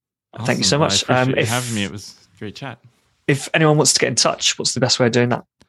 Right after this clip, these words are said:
Speaker 2: The best way is just to send me an email. I try to check and read every email that comes in. It's Jon, J O N at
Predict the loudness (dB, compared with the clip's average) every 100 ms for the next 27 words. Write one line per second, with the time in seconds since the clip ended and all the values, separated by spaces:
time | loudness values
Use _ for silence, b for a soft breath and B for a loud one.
0 | B B B B B 0 2 2 0 2
1 | 4 4 4 2 0 0 0 2 2 2
2 | 2 0 0 -4 _ 2 2 2 -2 0
3 | 2 4 2 2 0 0 0 4 4 4
4 | 4 2 4 4 4 2 2 2 4 4
5 | 4 0 -4 -2 4 6 6 2 2 4
6 | 4 2 2 4 4 4 2 4 2 -2
7 | _ _ _ 0 0 0